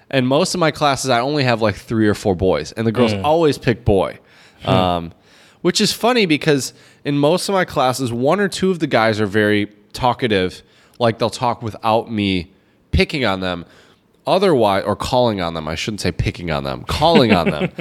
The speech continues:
Speaker 2: <laughs>
Speaker 1: Um, but then there are a lot of,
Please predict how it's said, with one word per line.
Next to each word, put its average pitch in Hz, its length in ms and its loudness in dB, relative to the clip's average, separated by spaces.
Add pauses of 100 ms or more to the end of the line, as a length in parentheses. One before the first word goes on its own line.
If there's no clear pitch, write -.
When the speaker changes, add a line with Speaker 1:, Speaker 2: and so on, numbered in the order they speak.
(140)
Speaker 2:
<laughs> - 260 -12
Speaker 1:
Um, 107 460 -2 (800)
but 160 180 2
then 185 140 -2
there 180 160 -2
are 156 220 0
a 151 100 -2
lot 131 360 0
of, 131 520 -2